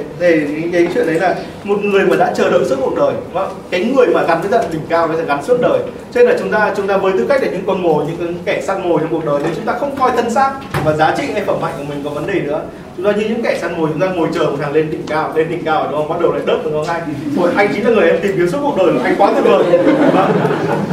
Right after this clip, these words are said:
Đảm bảo là cái cậu với cậu ấy sẽ, cái, cái người thành công ấy, kể cả khi họ sụt xuống đất rồi, họ vẫn, họ vẫn đang tha lôi và bảo vệ chúng ta. Đó, đấy là nếu chúng ta không coi, không cần phẩm giá nữa, đúng không? Một cô thư ký khôn ngoan chiếm ngay ông giám đốc khi ông vừa đến trước,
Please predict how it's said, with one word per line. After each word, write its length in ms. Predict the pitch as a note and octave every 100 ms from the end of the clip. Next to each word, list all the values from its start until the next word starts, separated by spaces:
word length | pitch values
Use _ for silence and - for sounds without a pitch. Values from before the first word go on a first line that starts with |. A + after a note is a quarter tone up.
| -
Đảm 180 | G#3 -
bảo 180 | F#3+ -
là 100 | G#3
cái 120 | F3+
cậu 80 | - -
với 80 | F#3
cậu 100 | F3
ấy 200 | G3 F#3
sẽ, 260 | G#3+ A#3+ A#3
cái, 80 | -
cái 140 | G#3 A3
người 120 | G#3
thành 160 | E3+
công 140 | G#3 G3+
ấy, 160 | G3 G3
kể 160 | - -
cả 60 | D3
khi 60 | G#3
họ 140 | G3+
sụt 200 | - A3+ -
xuống 120 | A3
đất 180 | D#4+ D#4+
rồi, 100 | -
họ 60 | F3+
vẫn, 240 | A3 C4+ - - -
họ 100 | A3
vẫn 160 | B3
đang 160 | B3+ A3+
tha 160 | G#3+ G#3
lôi 200 | G#3+ -
và 100 | -
bảo 120 | C3+
vệ 140 | C#3+ D3+
chúng 120 | C#3+
ta. 80 | D3 - B2 C#3 - - - -
Đó, 120 | E3+
đấy 100 | F#3+
là 60 | F#3+
nếu 100 | F3 F3
chúng 100 | F3
ta 120 | F#3+
không 160 | G3 E3+
coi, 180 | E3+ E3 D#3 -
không 100 | F3
cần 180 | E3 -
phẩm 120 | C3 C#3
giá 200 | D3+ G3
nữa, 120 | A3
đúng 100 | A3
không? 100 | A#3 - - -
Một 160 | A3 A#3
cô 100 | B3+
thư 180 | B3+ A#3
ký 140 | A3 G#3+
khôn 140 | C4+
ngoan 320 | B3 B3 A#3+ - - -
chiếm 240 | A#3+ A#3
ngay 140 | D4+ C#4
ông 180 | C4
giám 160 | B3+ G#3+
đốc 160 | D4+ D4+
khi 60 | B3+
ông 120 | A#3
vừa 140 | G#3
đến 140 | G3
trước, 100 | F#3+